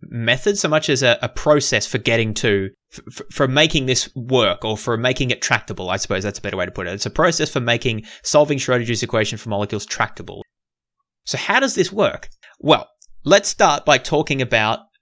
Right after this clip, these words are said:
the form of Schrodinger's equation for a molecule. What form does it take? Schrodinger's equation, it basically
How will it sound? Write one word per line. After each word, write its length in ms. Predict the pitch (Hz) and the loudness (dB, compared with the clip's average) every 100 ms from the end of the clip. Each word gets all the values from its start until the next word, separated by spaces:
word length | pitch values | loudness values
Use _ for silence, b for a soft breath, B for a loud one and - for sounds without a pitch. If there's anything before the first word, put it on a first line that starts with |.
| _ _ | _ _
the 100 | 131 | -4
form 440 | - - 196 180 | -2 4 6 6
of 100 | 127 | 2
Schrodinger's 480 | - 135 123 120 110 | 2 2 2 2 0
equation 560 | 120 - 98 98 104 104 | -2 2 0 0 -4 -8
for 300 | - - 95 | -4 0 2
a 80 | 92 | 2
molecule. 520 | 110 190 151 - - | 4 4 2 -2 -8
What 260 | - 131 - | -2 -2 -2
form 220 | - 117 | -2 -2
does 160 | 107 - | 0 -2
it 100 | - | -2
take? 360 | - - - - b b _ - | -2 -2 -6 -18 b b _ -12
Schrodinger's 540 | - 180 202 208 175 | -2 2 4 2 0
equation, 400 | 170 147 143 139 | 2 4 4 2
it 80 | 123 | 2
basically 580 | 139 139 156 127 - | 2 2 0 -2 -2